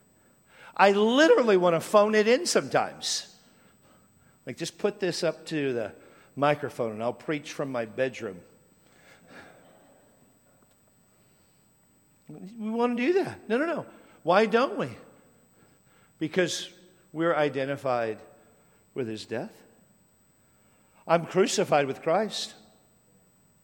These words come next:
Nevertheless, I live. Yet not I, but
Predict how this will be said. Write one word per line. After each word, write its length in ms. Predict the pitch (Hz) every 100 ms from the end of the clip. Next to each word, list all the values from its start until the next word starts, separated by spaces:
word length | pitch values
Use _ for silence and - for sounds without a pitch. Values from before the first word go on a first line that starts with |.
| _ _ _ _ _ _ _ _ _ -
Nevertheless, 640 | 147 156 180 185 190 190 214
I 120 | 196
live. 280 | 226 285 - - - - _ _ _ _ _ _ _ _ _ _ -
Yet 320 | 131 175 220
not 220 | 214 202
I, 260 | 180 196 254
but 240 | 202 160